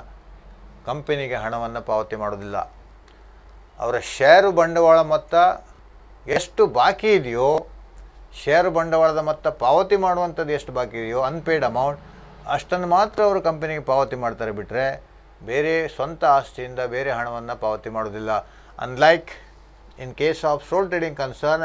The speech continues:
and partnership firm, ಪಾಲ್ದಾರಿಕೆ ಸಂಸ್ಥೆ ಮತ್ತು ಏಕವ್ಯಕ್ತಿ ವ್ಯಾಪಾರಿ ಸಂಸ್ಥೆಯಲ್ಲಿ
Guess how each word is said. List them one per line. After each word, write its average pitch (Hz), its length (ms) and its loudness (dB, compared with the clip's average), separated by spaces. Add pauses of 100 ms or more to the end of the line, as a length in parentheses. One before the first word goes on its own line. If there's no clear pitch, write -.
and 143 140 -10
partnership 135 540 -2
firm, 165 280 4 (1700)
ಪಾಲ್ದಾರಿಕೆ 175 560 6
ಸಂಸ್ಥೆ 147 400 -6
ಮತ್ತು 143 420 -4
ಏಕವ್ಯಕ್ತಿ 165 500 -2
ವ್ಯಾಪಾರಿ 139 380 -2
ಸಂಸ್ಥೆಯಲ್ಲಿ 127 800 -4